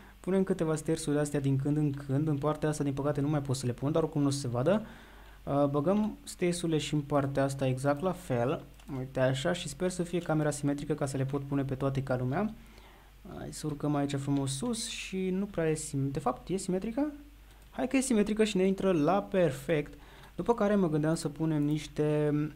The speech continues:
smooth quartz slab-uri, uite, în felul ăsta. Și nu mai ajungem? Ajungem? Hai să vedem. Nu, nu mai ajungem, din păcate. Uh,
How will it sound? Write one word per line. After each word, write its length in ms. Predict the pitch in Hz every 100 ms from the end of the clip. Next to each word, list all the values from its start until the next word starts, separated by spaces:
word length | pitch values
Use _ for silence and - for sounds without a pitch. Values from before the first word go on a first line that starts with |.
| - -
smooth 440 | - - 151 165
quartz 420 | - 147 147 139 -
slab-uri, 580 | 135 151 156 127 127
uite, 180 | 131 131
în 60 | 131
felul 320 | - 127 123
ăsta. 440 | 135 - 202 226 - - - - - -
Și 200 | - 135
nu 80 | 135
mai 120 | 139
ajungem? 500 | 135 170 202 220 214 - - -
Ajungem? 400 | - 175 254 262 - - - - - - - - -
Hai 160 | - -
să 120 | -
vedem. 1080 | 65 82 80 76 73 73 - 92 87 85 185 175 151
Nu, 100 | 139
nu 100 | 135
mai 140 | 127
ajungem, 420 | 123 123 131 139 143
din 120 | 139
păcate. 440 | 160 139 190 233 - - - - - -
Uh, 100 | -